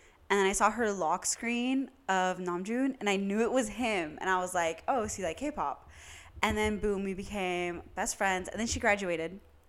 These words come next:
so then I couldn't work with her anymore. But, like, we still hang out, like, outside of not <laughs> going to school together anymore. But yeah,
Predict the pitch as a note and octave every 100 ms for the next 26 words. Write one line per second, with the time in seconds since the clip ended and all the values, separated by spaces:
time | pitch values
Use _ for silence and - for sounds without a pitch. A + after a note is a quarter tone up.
0 | - - G3 G#3 G3+ G#3 G3+ G3 E3+ E3
1 | D#3+ D#3+ F3 - - F3 F3 D#3 - -
2 | - - - A3 - C#4 C4 G#3+ E3+ -
3 | F3 F3 - - E3 D3+ D3 - - _
4 | _ _ _ _ _ _ _ G3+ G3+ F3+
5 | - - - F4 F4+ - F4+ F4+ E4+ E4
6 | D#4+ C#4 A3 - - - - F#4+ D#4 -
7 | B3 C4 F4 D4 -